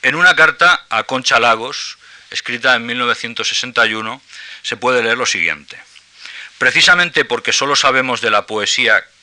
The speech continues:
que es lenguaje humano en forma intensificada y perdurable, es por lo que podemos emplearla en todas las dimensiones,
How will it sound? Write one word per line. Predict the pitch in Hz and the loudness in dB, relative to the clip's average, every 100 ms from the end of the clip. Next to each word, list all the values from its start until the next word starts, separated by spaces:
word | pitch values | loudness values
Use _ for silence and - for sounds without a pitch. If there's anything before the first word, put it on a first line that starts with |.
| - | -12
que | 104 104 | -6 -4
es | 120 | -2
lenguaje | 117 110 110 - | -4 -2 -4 -4
humano | 101 101 95 85 82 _ - | -6 -2 -2 -4 -14 _ -12
en | 98 | -12
forma | - 127 120 104 | -2 -2 0 -4
intensificada | 101 101 - 98 95 110 107 | -4 -4 -4 -6 -2 0 0
y | |
perdurable, | 95 117 107 95 90 90 135 _ - - - - - - | 0 -2 -2 -2 -2 -4 -10 _ -20 -20 -18 -16 -16 -6
es | 147 | -4
por | - 160 | -2 -2
lo | 139 | -2
que | - 127 | -2 -2
podemos | 120 131 156 - | 0 0 0 -2
emplearla | 127 113 113 120 139 135 - | -4 -4 0 0 2 0 0
en | - 104 | -8 -12
todas | - 123 123 120 | -4 -2 0 0
las | 104 | -4
dimensiones, | 107 98 90 - 82 78 76 - | -4 -8 -6 -4 -6 -8 -14 -16